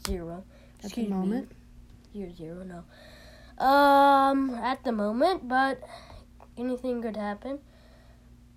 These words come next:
Speaker 1: Later, the Rams versus the Eagles are scheduled to play at one oh,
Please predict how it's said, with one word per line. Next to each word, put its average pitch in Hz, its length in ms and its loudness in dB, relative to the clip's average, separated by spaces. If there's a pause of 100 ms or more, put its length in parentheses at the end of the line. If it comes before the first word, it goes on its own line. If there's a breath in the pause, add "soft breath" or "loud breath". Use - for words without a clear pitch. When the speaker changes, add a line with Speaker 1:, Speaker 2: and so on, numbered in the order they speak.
(400)
Speaker 1:
Later, 285 880 0 (140)
the 247 80 -4
Rams 302 880 2 (580 loud breath)
versus 269 220 -4
the 277 100 -10
Eagles 285 920 0 (240 loud breath)
are 233 360 0
scheduled 254 640 -2
to 254 80 -4
play 247 500 0 (440 loud breath)
at 226 180 0
one 247 280 2
oh, 269 320 4